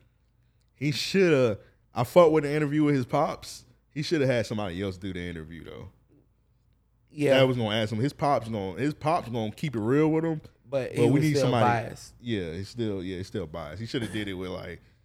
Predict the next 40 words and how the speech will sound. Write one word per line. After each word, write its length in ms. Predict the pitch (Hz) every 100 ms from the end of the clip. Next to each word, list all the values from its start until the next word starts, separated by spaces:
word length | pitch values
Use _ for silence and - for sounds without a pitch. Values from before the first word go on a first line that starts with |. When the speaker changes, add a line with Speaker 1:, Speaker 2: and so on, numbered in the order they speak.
| _ _
Speaker 1:
shoulda 260 | - 135
did 160 | 147 160
it 40 |
all. 300 | 156 143 165
So 160 | 156 147
you 80 | 160
shoulda 220 | 185 165
went 120 | 170
back 140 | 165 170
on 80 |
All 180 | 156 165
the 60 | 196
Smoke. 440 | - 226 180 - _ _ _ _ _ _ _ _ _ _
That 140 | 113 110
first 260 | 156 160 170
time 300 | 170 165 156
when 120 | 160
he 100 | 160
went 200 | 160 156
on 60 | 107
All 200 | 131 151
the 40 |
Smoke, 380 | - 151 170 131
they 100 | 127
kept 240 | - 139
it 60 | 123
real 280 | 113 151 151
with 140 | 117
that 160 | 104 95
nigga. 380 | 90 76 71 98
Speaker 2:
Man, 220 | 135 131
when 140 | 127
he 80 | 160
was 180 | 185 160
finna 260 | - 156 151
sign 220 | 151 147
to 220 | 143 135
the 60 | -
<coughs> 60 |
Patriots, 840 | 147 143 120 123 117 113 - -